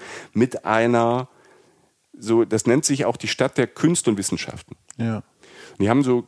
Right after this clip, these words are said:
Speaker 1: Ende der neunziger, kurz vor der Finanzkrise, haben die halt gedacht, ah, was machen wir in Valencia? Wir müssen irgendwie so ein bisschen Aufsehen erregen.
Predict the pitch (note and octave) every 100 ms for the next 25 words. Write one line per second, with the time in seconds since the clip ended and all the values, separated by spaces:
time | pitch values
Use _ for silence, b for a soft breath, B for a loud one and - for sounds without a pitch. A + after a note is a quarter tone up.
0 | - - C#3+ D#3 C3 C3+ C#3+ G2 F#2 A#2+
1 | B2+ - A#2 - G#2+ A2 - - F2+ F#2
2 | G2+ G#2 G#2+ G#2+ A2+ - G#2 A2 - -
3 | G#2+ B2+ A#2 A#2 A#2 B2 G#2 F#2+ A#2+ D3
4 | B2 A2+ B2 B2 - C3 D3 C3 A#2+ A2
5 | - D#2 A2 - F2+ D#2+ - - -